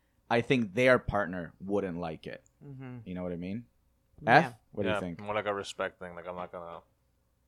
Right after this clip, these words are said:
Speaker 3: go those ways.
Speaker 2: Like, I'm not gonna put you in that situation kind of
Speaker 3: Yeah.
Speaker 2: thing.
Speaker 1: Ah, so you think it's more of a respect thing that a guy won't have other female
Speaker 2: Not even
Speaker 1: friends?
Speaker 2: just a guy. I think, a, like, a
Speaker 1: Yeah,
Speaker 3: you
Speaker 1: sure,
Speaker 3: just,
Speaker 1: it,
Speaker 3: just,
Speaker 1: which,
Speaker 3: just
Speaker 1: vice
Speaker 3: put,
Speaker 1: versa,
Speaker 3: just
Speaker 1: whichever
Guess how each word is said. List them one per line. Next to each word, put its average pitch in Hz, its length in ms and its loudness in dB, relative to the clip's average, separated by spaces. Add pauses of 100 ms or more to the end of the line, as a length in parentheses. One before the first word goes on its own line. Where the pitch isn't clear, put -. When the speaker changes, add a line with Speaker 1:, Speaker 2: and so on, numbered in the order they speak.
(460)
Speaker 3:
go 92 200 -2
those 87 240 -10
ways. 85 180 -12 (240)
Speaker 2:
Like, 165 100 -2
I'm 165 120 2
not - 80 2
gonna 185 160 0
put 160 120 0
you 165 60 -2
in 165 80 -4
that 151 140 -2
situation 135 580 -6
kind 127 140 -12
of - 60 -14
Speaker 3:
Yeah. - 100 -14
Speaker 2:
thing. - 140 -20 (680)
Speaker 1:
Ah, 165 80 10
so 160 160 6
you 160 200 6
think 170 300 -4
it's 135 120 -4
more 143 160 4
of 135 80 4
a 131 60 6
respect 131 460 4
thing 117 140 0
that 107 100 2
a 104 80 0
guy 107 280 2
won't 101 320 -4
have 95 320 -4 (1160)
other 185 220 4
female 202 240 6
Speaker 2:
Not 269 80 6
even 349 160 2
Speaker 1:
friends? 160 160 6
Speaker 2:
just 139 100 8
a - 20 4
guy. 175 280 10
I 147 80 2
think, 180 220 -8
a, 151 100 -4 (120)
like, 143 220 -4
a 127 240 0
Speaker 1:
Yeah, 143 200 10
Speaker 3:
you - 40 8
Speaker 1:
sure, - 160 6
Speaker 3:
just, 170 100 8
Speaker 1:
it, 180 100 2
Speaker 3:
just, 170 240 2
Speaker 1:
which, 175 100 -8
Speaker 3:
just - 40 2
Speaker 1:
vice 196 200 8
Speaker 3:
put, 151 80 12
Speaker 1:
versa, 143 260 6
Speaker 3:
just 131 160 2
Speaker 1:
whichever 131 80 4